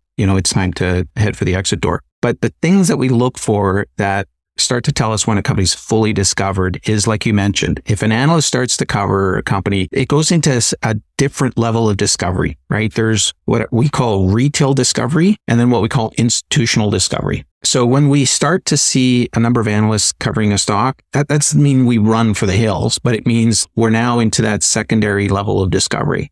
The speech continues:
When institutional investors start to participate, that's another level of discovery. When you get that hundred million dollar market cap and you're getting those two things, the analysts and the, uh, institutions starting to trigger. That's another level of discovery.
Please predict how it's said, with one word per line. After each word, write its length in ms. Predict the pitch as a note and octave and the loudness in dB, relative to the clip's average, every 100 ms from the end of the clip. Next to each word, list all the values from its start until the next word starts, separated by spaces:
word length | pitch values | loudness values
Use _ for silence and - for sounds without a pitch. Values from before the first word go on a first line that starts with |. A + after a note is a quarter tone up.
| - | -2
When 160 | A2 | -2
institutional 720 | - C#3 - - D#3 - C#3+ | 0 0 0 0 0 2 2
investors 540 | A#2+ A2+ A2 - A2 G2+ | 2 2 0 0 0 -2
start 280 | - G#2 - | -2 -4 -4
to 60 | - | -6
participate, 840 | G#2 - A2 - - G2+ G2 D2 | -6 -2 -2 -2 -2 -2 -2 -2
that's 240 | A2+ A2 | -4 -2
another 400 | A2 G#2+ G#2+ G#2+ | 0 0 0 -2
level 320 | F#2+ G2 G2 F#2+ | 0 0 0 -2
of 80 | |
discovery. 720 | F#2 F#2+ - - - F#2+ - - _ _ _ | 0 -2 -2 -4 -4 -6 -8 -14 _ _ _
When 140 | A2+ A#2+ | 0 0
you 80 | A#2+ | 2
get 180 | D3 | 0
that 140 | C3+ A#2+ | 0 -2
hundred 280 | C3+ B2+ B2+ | 0 2 4
million 300 | B2 A#2+ A#2 | 4 2 2
dollar 240 | A2 G#2 | 2 2
market 360 | G#2+ A#2+ - A2+ | 2 0 -4 -4
cap 280 | A2 G#2 - | -4 -4 -4
and 140 | A#2 | -2
you're 80 | G#2+ | 0
getting 300 | A2 G#2+ G#2 | 0 0 0
those 500 | G#2 G#2 G#2 G2 - - _ | 2 2 2 0 -2 -8 _
two 200 | - G#2 | -2 -2
things, 340 | - G2 F2+ F2+ | 0 0 0 0
the 80 | |
analysts 500 | G2+ G2+ G#2 G2+ - - | 0 0 0 0 -2 -2
and 240 | F#2 F#2+ | 0 2
the, 380 | F#2+ F#2 F#2+ G2+ | 2 0 0 -2
uh, 80 | G#2+ | -2
institutions 580 | - G2 - A2 - G2 | -2 -2 0 0 0 -2
starting 280 | - F#2 F#2+ | -2 -2 0
to 240 | F2 F#2+ - - | 0 -2 -4 -6
trigger. 380 | - G2 F#2 - | -4 -2 -4 -4
That's 260 | A2+ A#2+ - | -4 -2 0
another 420 | B2 A2+ A2+ A2 | 2 2 2 0
level 240 | G2+ G2 G2 | 0 0 0
of 40 | |
discovery. 680 | F#2+ F2+ - G2 - A#1+ A2 | 0 -2 -2 -4 -2 -4 -6